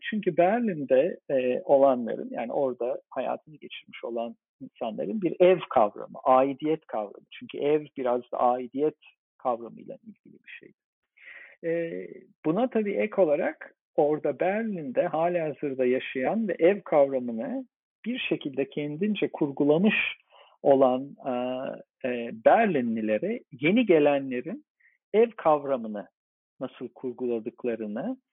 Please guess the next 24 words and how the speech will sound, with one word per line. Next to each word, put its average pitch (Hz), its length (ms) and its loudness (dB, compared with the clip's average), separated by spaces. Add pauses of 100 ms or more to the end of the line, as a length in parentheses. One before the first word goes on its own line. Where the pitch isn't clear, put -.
(240)
ve 135 200 4
Berlin'in 185 520 4
onlar 156 440 -6
için 151 380 -12
nasıl 170 380 -6
bir 123 120 -4
ev 117 200 -4
olduğunu 104 760 -10 (460)
ve 143 300 4 (220)
Berlin'de 170 920 2 (100)
yaşamanın, 139 880 -8
Berlin'deki 156 720 -4
evin 175 440 -6 (180)
yeniden 165 640 -2
nasıl 165 440 -2 (480)
dönüştüğünü 147 760 -2
onların 151 600 2
oraya 139 320 0
gelmesiyle, 117 1000 -4 (540)
e, 151 380 0
anlatan 202 600 2
bir, 117 120 -4 (320)
e, 113 320 -10 (100)
sergiydi. 110 480 -2